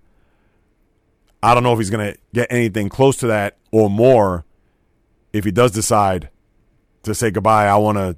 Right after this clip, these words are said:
test the free agent waters out somewhere else." So very interesting to see with him being entrenched in that lineup, entrenched in that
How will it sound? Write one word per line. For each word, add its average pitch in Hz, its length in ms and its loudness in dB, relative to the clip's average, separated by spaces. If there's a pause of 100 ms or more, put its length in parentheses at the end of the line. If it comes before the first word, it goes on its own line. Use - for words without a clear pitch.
test - 220 -6
the 90 60 -16
free 107 200 -4
agent 98 200 -6
waters 95 260 -4
out 92 240 -6 (300)
somewhere 104 340 -2
else." - 260 -2 (2500)
So 110 120 -10
very 123 280 0
interesting 123 300 -6
to 107 60 -4
see 120 460 -4 (1600)
with 101 140 -6
him 135 300 0
being 120 240 -4
entrenched 117 440 -6
in 110 100 -6
that 123 200 -4
lineup, 127 400 -2
entrenched 113 400 -6
in 104 80 -6
that 113 360 -6